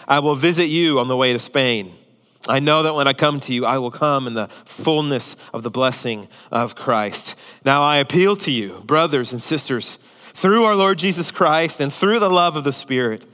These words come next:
to strive together with me in fervent prayers to God on my behalf. Pray that I may be rescued from the unbelievers in Judea, and that my ministry to Jerusalem may be acceptable to the saints,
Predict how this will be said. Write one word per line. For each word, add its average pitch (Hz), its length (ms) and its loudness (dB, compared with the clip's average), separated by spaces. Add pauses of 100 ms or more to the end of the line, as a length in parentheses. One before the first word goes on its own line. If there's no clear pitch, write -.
(420)
to - 80 -10
strive 160 680 -2
together 135 320 0
with 117 140 -8
me 110 180 -8
in 95 80 -10
fervent 113 380 -4
prayers 107 480 -4
to 113 100 -14
God 113 320 0
on 104 120 -8
my 101 120 -4
behalf. 90 460 -10 (440)
Pray 185 440 2
that 151 140 4
I 156 120 4
may 156 140 -2
be 139 180 0
rescued 147 580 0
from 131 200 -4
the 135 100 0
unbelievers 143 680 0
in 127 140 -6
Judea, 120 500 0 (300)
and 139 120 2
that 170 120 2
my 160 140 2
ministry 160 560 2
to 156 120 -4
Jerusalem 156 680 0
may 139 80 0
be 147 160 2
acceptable 151 680 -2
to 127 100 -10
the 110 80 -10
saints, - 520 -8